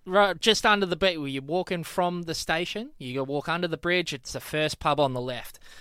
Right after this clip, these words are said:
the Corner Hotel. Um, get upstairs, we're gonna go for a beer from five P M on Saturday afternoon. We'll get in there nice and early, um, you know, a few calmers before the game and, uh, bit of a, a Melbourne catch-up with the faithful, Mads.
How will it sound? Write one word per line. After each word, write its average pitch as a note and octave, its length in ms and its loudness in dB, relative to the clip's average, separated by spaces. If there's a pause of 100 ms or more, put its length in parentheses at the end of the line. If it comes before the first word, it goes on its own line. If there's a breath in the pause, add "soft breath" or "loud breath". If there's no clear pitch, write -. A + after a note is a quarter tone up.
(140 loud breath)
the C3 80 -2
Corner E3 320 4
Hotel. C3+ 560 2
Um, C3 240 0
get F#3 140 8
upstairs, D3+ 440 4
we're D#3+ 60 -4
gonna E3 160 -2
go D#3 160 6
for D#3 140 0
a C#3+ 40 2
beer D3+ 300 4
from C#3 280 0
five D#3 600 2 (120)
P C#3+ 240 -2
M D3 280 0 (380 soft breath)
on C3+ 220 -2
Saturday C#3 440 0
afternoon. C3 400 -2
We'll C3+ 80 -2
get E3 160 2
in D#3+ 120 2
there D3+ 120 2
nice D3 300 2
and C#3 100 -4
early, C3 380 0
um, A#2+ 400 -6 (260 loud breath)
you B2+ 80 -10
know, C3 140 -4
a - 20 -2
few F3 240 -2
calmers D3+ 520 2
before D3 340 -2
the C3+ 80 0
game C3+ 360 0
and, B2+ 140 -6
uh, B2 320 -4 (460 loud breath)
bit E3 100 2
of C#3 80 2
a, C3+ 240 4
a D3+ 60 -2
Melbourne D3 420 4
catch-up D3 460 2
with B2 120 -6
the B2 60 -6
faithful, B2+ 460 -2
Mads. G2 420 -12